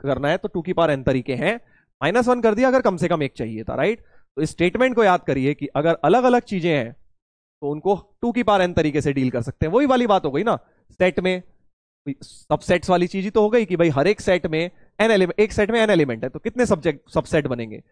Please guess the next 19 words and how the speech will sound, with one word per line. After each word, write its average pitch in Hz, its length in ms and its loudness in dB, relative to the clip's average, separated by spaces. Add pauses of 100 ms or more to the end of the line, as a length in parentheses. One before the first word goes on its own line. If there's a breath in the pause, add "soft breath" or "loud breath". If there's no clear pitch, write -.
(240)
पहले 180 200 4
एलिमेंट 180 300 0
को 185 60 2
या 175 80 4
तो 180 100 -2
लिया 170 200 2
होगा, 175 200 4
नहीं 156 160 0
लिया 143 180 0
होगा, 139 180 -2
लिया 156 220 2
होगा, 160 180 2
नहीं 147 160 -2
लिया 135 140 0
होगा, 123 160 -2
टू 220 160 -2
की 214 120 0
पावर 147 340 2
n, 107 60 -16